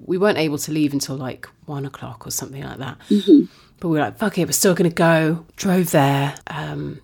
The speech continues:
Speaker 1: and when we got there, Adam went to put some cash in the, you know, meter thing or whatever, the
Speaker 2: Payment, yeah, parking
Speaker 1: Yeah.
Speaker 2: meter, yeah.
Speaker 1: We got out of the car and there was a very, very, very, very old man.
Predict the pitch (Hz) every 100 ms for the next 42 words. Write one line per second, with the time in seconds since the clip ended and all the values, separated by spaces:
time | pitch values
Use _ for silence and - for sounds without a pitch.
0 | _ - 170 156 165 - 320 - 139 139
1 | 139 165 _ - 214 233 220 196 - -
2 | 185 175 - - 165 160 160 160 - -
3 | 160 - 147 147 139 135 - 165 131 139
4 | 139 156 135 - 131 - 131 143 202 -
5 | 135 135 180 214 147 - - 151 117 -
6 | 139 - - - - - 139 139 247 -
7 | - - - - _ - 185 202 - 196
8 | 202 175 - - 156 156 180 196 - -
9 | - - - - 202 247 262 - - 247
10 | 277 269 - - - 180 175 240 247 247
11 | 233 220 196 165 156 165 175 214 214 196
12 | 190 147 170 165 156 147 135 156 143 135
13 | 127 131 131 127 110 92 120